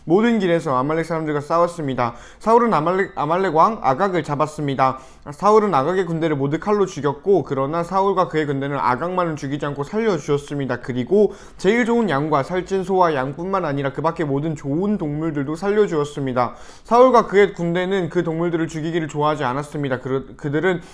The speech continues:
약하거나 쓸모없는 동물들만 죽였습니다. 그때 여호와께서 사무엘에게 나타-, 말씀하셨습니다. "사울이 이제는 나의 말을 따르지 않는다. 사울은 왕으로 세운 것을,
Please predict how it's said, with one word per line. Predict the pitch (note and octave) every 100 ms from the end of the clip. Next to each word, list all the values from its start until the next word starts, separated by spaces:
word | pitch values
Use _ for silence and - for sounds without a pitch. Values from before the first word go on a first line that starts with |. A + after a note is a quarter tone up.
| - -
약하거나 | C3 D#3+ G3 F#3+ E3
쓸모없는 | D3 G3+ A3 E3 D#3+ D#3+
동물들만 | C#3+ D3+ D3+ C#3+ E3 D#3
죽였습니다. | C#3+ D3 F3+ - D3 B2+ C3 B2+ - -
그때 | - D3+ - D3+ D3+ F3+ C3
여호와께서 | C#3 E3 F3+ F3 F#3+ F3+
사무엘에게 | F3+ G3 G3 G3+ G3 F#3+
나타-, | C#3 -
말씀하셨습니다. | D3 C#3+ E3 F#3 F3+ F3 E3 D3 C#3+ C3+ - - -
"사울이 | - A3+ B3+ C4
이제는 | F#3 G#3 G3
나의 | C#3 D#3
말을 | E3+ E3+
따르지 | F#3 G#3+ F#3+
않는다. | C3 D3+ F#3+ D#3+ D#3 C#3
사울은 | F3 G#3 G#3+ G#3 D3+
왕으로 | B2+ D3+ F#3 F#3+
세운 | G#3 G3+
것을, | F#3 F3+ G3 F#3